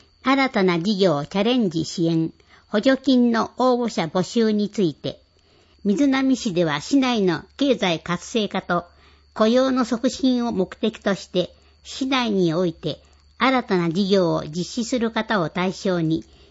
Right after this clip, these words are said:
必要な設備資金の一部を補助金として交付します。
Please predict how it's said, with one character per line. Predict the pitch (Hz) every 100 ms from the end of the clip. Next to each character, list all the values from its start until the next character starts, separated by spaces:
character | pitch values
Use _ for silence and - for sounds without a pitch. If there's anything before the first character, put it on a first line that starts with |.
| -
必 | - 220 269
要 | 254 247 233
な | 226 226
設 | - - 226 -
備 | 247 247
資 | - 226
金 | 220 190 170
の | 165
一 | 165 233
部 | 180 156
を | - - - _
補 | 196
助 | 208 254
金 | 254 247 226
と | 247
し | 233
て | - 220
交 | 220 196 185
付 | 190
し | - 175
ま | 165
す。 | - -